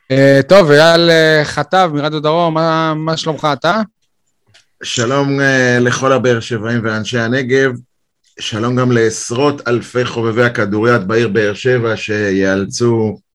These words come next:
Speaker 2: לראות את הקבוצה של העיר, הקבוצה הבכירה, אה, בעונה הבאה ב-, בליגה לאומית.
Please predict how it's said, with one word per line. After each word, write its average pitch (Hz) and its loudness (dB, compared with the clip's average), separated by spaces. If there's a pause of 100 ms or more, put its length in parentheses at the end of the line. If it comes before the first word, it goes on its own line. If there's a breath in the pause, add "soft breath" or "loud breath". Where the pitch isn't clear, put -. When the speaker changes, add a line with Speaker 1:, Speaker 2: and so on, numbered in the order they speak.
(380)
Speaker 2:
לראות 107 0
את 104 -6
הקבוצה 98 -4
של 104 -2
העיר, 107 0 (500)
הקבוצה 107 0
הבכירה, 110 0 (560)
אה, 92 -6
בעונה 104 0
הבאה 107 0 (260)
ב-, 95 0
בליגה 98 0
לאומית. 98 -4